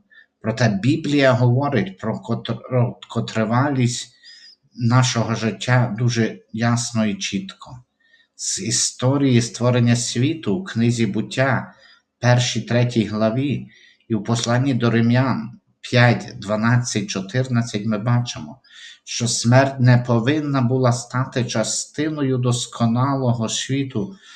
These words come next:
до того, як у світ увійшов гріх, а вже поруч із ним і смерть. Бог відноситься до смерті як до покарання за непослух. З дерева ж пізнання добра і зла не їстимеш,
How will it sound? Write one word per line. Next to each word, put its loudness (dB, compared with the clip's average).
до -4
того, 0
як 0
у -2
світ 0
увійшов -2
гріх, -4
а -2
вже 0
поруч 2
із -4
ним 4
і -4
смерть. -6
Бог 0
відноситься 0
до 0
смерті -2
як -2
до 0
покарання 2
за 0
непослух. 0
З -12
дерева 4
ж -2
пізнання 4
добра 2
і 2
зла 4
не 6
їстимеш, 0